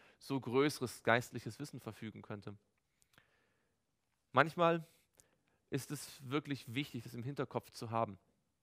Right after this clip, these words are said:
in bestimmten Situationen, dass man nicht daran verzweifelt, wenn man den nächststehenden Menschen das Evangelium nicht so erklären kann, wie man es möchte. Jesus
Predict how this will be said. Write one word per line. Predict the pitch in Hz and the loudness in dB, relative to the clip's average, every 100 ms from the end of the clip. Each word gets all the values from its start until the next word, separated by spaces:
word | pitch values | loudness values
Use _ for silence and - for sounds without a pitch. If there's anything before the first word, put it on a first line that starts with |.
| _ - - | _ -20 -18
in | - | -18
bestimmten | - 123 127 | -6 -6 -6
Situationen, | 120 123 - 117 104 101 - _ _ _ _ | -6 -8 -6 -8 -6 -10 -16 _ _ _ _
dass | - 113 | -6 -6
man | 117 110 110 110 107 - _ - | 2 4 4 -2 -10 -14 _ -10
nicht | 147 - | -6 0
daran | 170 160 | 0 0
verzweifelt, | 147 - 143 147 120 | -4 -2 2 2 2
wenn | 110 | -2
man | 110 | 0
den | 113 113 | -2 -2
nächststehenden | 135 139 - - - 127 139 131 127 | -4 -4 -10 -16 -4 -2 -2 -2 -4
Menschen | 117 123 131 - 98 101 _ _ _ _ | -4 -6 -8 -12 -12 -14 _ _ _ _
das | - | -14
Evangelium | - 120 120 127 123 | -6 0 2 2 0
nicht | 139 | -8
so | - | -8
erklären | 123 - 123 127 123 | -10 -4 -2 -2 -4
kann, | 120 107 104 | -6 -6 -8
wie | |
man | 110 110 | -8 -8
es | 104 | -8
möchte. | 127 113 104 | -8 -8 -4
Jesus | 117 147 165 | -2 -2 -6